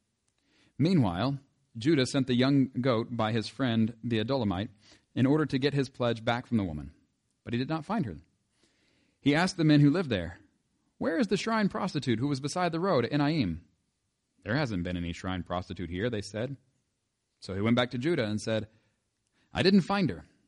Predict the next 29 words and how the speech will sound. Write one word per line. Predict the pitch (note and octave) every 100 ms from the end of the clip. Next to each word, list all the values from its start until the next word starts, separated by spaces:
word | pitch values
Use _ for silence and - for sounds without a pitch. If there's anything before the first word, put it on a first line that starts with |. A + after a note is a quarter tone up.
| _
Besides, | B2+ C3 F#3 C3 F#2 - _ _
the | C3
men | D#3+ F#3+
who | E3+
lived | F3+ D#3
there | C3
said, | A#2+ C3 B2 - -
'There | C3+
hasn't | D#3 D3+ C#3
been | D3
any | D#3+ B2+
shrine | - A#2+ G#2
prostitute | A2 G2+ G2+ G2
here.'" | F#2 E2 D2 _ _ _ _ _ _ _ -
Then | B2+
Judah | B2 A2
said, | G2+ G2+ F#2+ F2 _ _ _ _ _ _ - _ _ _ -
"Let | D#3
her | E3+
keep | - D3
what | C3+ A#2+
she | B2+
has, | G#2+ G2 F#2 - _ _ _ _ -
or | A2+
we | D#3+
will | D#3+
become | C#3 D3
a | C#3+
laughingstock. | B2 A#2+ G#2 F#2+ F2+ C#2+ -